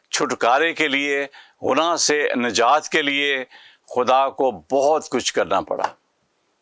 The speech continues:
बहुत काम करना पड़ा खुदा को। खुदा ने, अ, अपने बेटे को भेज दिया जो कि इंसान बना, और फिलिपियों के ख़त में क्या लिखा है कि वो, वो अगरचे खुदा के बराबर था,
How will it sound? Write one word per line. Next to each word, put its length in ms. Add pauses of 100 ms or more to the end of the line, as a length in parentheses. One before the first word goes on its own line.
(160)
बहुत 500
काम 360
करना 260
पड़ा 300
खुदा 320
को। 240
खुदा 320
ने, 240
अ, 560 (720)
अपने 300
बेटे 340
को 140
भेज 280
दिया 320 (400)
जो 140
कि 140
इंसान 440
बना, 380 (340)
और 180
फिलिपियों 460
के 100
ख़त 280
में 100
क्या 100
लिखा 320
है 240 (380)
कि 80
वो, 520
वो 320
अगरचे 400
खुदा 320
के 120
बराबर 380
था, 340